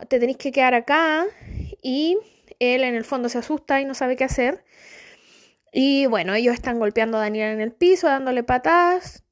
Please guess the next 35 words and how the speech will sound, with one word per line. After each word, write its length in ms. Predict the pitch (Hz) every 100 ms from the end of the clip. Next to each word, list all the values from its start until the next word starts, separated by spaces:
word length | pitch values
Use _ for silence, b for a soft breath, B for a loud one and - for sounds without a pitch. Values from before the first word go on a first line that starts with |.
| _ -
tomando 440 | 240 294 330 339
trago, 320 | 349 311 294
se 360 | 320 - 247 220
les 140 | 220 226
acaba 320 | 226 302 294
finalmente 500 | 294 269 254 277 285
porque 220 | 247 240
ya 100 | 226
les 120 | 240
quedaba 260 | 240 247 233
como 160 | 240 240
un 60 |
conchito, 580 | 233 233 233 294 302 311
por 120 | 262
eso 180 | 226 254
había 180 | 233 233
ido 160 | 233
a 20 | 220
la 120 | 220
otra 120 | 226
persona 280 | 240 254 262
a 40 |
comprar. 260 | 302 349 440 - B B B B B B B _ _ -
Rompen 600 | 240 269 359 453 466 330
la 100 | 302
botella, 520 | 269 262 208 220 302 - _ _ _ -
le 160 | 240 233
rompen 280 | 285 311
la 100 | 320
botella 440 | 285 269 277 311 330
a 160 | 247 233
Daniel 560 | 233 233 247 247 262 -
en 100 | 233
la 80 | 240
cabeza 400 | 311 330 302